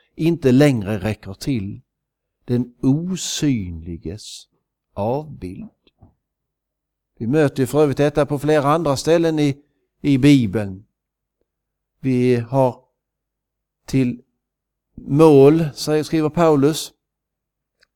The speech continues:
inte det, till ögonmärke, skriver han rent av, inte det som syns, utan det som inte syns. Till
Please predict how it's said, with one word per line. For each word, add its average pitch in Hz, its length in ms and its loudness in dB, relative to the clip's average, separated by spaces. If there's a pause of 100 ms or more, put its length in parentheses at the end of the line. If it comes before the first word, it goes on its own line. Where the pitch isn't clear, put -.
(220)
inte 151 400 -2
det, 110 320 -4 (360)
till 147 200 -2
ögonmärke, 135 920 4
skriver 165 280 0
han 139 100 0
rent 139 320 0
av, 113 280 2 (440)
inte 170 340 0
det 120 120 0
som 107 300 -8
syns, 101 800 -6
utan 110 280 -8
det 110 100 -6
som 110 320 -10
inte 156 500 -8
syns. - 680 -14 (400)
Till 120 240 -8